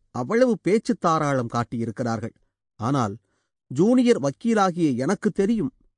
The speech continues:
பொய்யிலுள்ள சிரமம். நம்முடைய கட்சி சாட்சியை ஒரு பொய் சரியாகச் சொல்லி மீண்டு வரும்படி செய்வதற்குள் வாய் பிராணன் தலைக்கு வந்து விடுகிறது. ஆயிரம் பொய் சொல்லுவதாம், கல்யாணம் செய்து வைப்பதாம்.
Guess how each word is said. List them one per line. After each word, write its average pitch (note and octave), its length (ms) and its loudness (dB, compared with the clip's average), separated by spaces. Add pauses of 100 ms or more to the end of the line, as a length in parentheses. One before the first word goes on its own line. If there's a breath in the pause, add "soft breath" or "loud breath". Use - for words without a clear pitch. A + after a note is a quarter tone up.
(120)
பொய்யிலுள்ள G3 520 2
சிரமம். C3+ 460 -2 (720)
நம்முடைய D#3+ 400 2
கட்சி D#3+ 340 -2
சாட்சியை G3+ 540 -2 (220)
ஒரு C#3+ 300 2
பொய் A3+ 240 2 (100)
சரியாகச் G3+ 640 0
சொல்லி G#3 280 0
மீண்டு A3 360 2
வரும்படி F#3 440 2
செய்வதற்குள் D#3+ 680 0 (640)
வாய் D3+ 440 2
பிராணன் A3 520 0
தலைக்கு F#3 400 0
வந்து E3+ 220 0
விடுகிறது. C3+ 400 -2 (880)
ஆயிரம் D#3 420 2
பொய் F#3+ 180 -2
சொல்லுவதாம், C#3+ 540 -2 (460)
கல்யாணம் A3 500 0
செய்து E3 240 2
வைப்பதாம். C3 460 -4